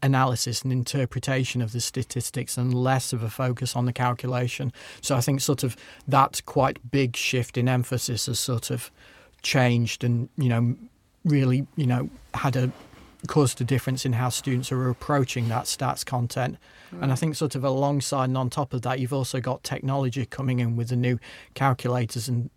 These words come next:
Speaker 1: you know, the way that, that students should be using those in assessment, because a lot of the stats, um, you know, the data tables and things like that, that were always,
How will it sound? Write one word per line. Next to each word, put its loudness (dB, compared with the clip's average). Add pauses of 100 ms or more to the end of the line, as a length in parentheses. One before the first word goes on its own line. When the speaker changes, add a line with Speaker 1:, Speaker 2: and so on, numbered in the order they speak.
(140)
Speaker 1:
you -2
know, 0
the -2
way 4
that, -4
that -8
students 0
should -6
be -2
using 0
those 2
in 0
assessment, -2
because 0 (1080)
a 6
lot 6
of 4
the 4 (120)
stats, 0 (540)
um, 4 (360)
you 0
know, 2
the 2
data 0
tables -4
and -4
things -2
like 0
that, -2
that -2
were 0
always, 0